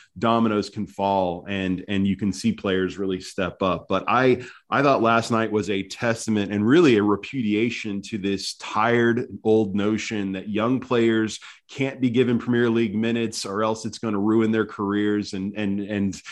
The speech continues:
you have to ease them in a minute or two minutes at a time. I, I think that there is some truth that while you don't wanna overexpose young players, that maybe in the middle is where the wisdom and the truth is. And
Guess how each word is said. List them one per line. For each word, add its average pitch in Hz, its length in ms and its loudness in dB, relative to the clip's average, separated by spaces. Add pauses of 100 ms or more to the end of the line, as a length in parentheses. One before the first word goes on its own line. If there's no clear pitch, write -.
(200)
you 104 100 -2
have 117 240 0
to 101 260 -2 (280)
ease 135 280 0
them 127 200 4
in 123 200 2
a 110 40 0
minute 123 360 2
or 113 100 0
two 123 220 -4
minutes 117 320 -2
at 101 100 -4
a 101 60 -4
time. 104 560 -4
I, 90 160 -8
I 110 100 -2
think 131 420 2
that 107 300 0
there 113 220 2
is 110 400 0
some 117 340 -2
truth 117 560 -2
that 95 320 -4
while 98 560 -2 (240)
you 107 180 -2
don't 123 280 -2
wanna 113 240 -2
overexpose 117 840 2
young 107 260 -2
players, 104 640 0
that 101 220 -8
maybe 131 300 2
in 120 120 4
the 101 60 4
middle 110 440 2
is 92 160 -6
where 98 180 -2
the 90 140 -6
wisdom 98 480 -2
and 90 80 -4
the 87 60 -8
truth 127 420 2
is. 87 320 -6
And 92 260 -2